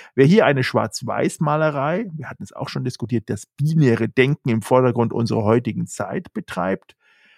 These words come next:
und wie bei den Computerspielen bis zum letzten Level und unbedingt, um den Sieg zu erreichen, auch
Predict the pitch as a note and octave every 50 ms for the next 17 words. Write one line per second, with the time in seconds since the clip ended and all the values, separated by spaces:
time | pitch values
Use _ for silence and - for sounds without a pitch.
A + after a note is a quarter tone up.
0 | _ _ _ _ B2 C3 B2+ A#2 D#3 E3+ E3+ C#3 C3+ A#2 A#2 A#2 A2+ A2 - -
1 | A2 - - D#3+ D#3+ E3 C#3+ - - C#3+ C#3+ C#3+ C#3+ B2+ B2 B2 - - B2+ A2+
2 | A2 B2+ - - - - B2 - A#2 A#2+ B2+ E3+ D3+ F3+ F3 F#3 F#3 - - B2
3 | C3 - - F3 A3 A3+ F3+ D#3+ D#3 - D3+ D3+ F3+ F#3+ - _ _ - F3+ F#3+
4 | G3 G3 E3+ C#3 C3+ B2+ B2+ A#2 A#2+ D#3 G3+ F#3 - - - C#3 C3 B2+ A#2+ A#2
5 | A2+ - - - - - - - -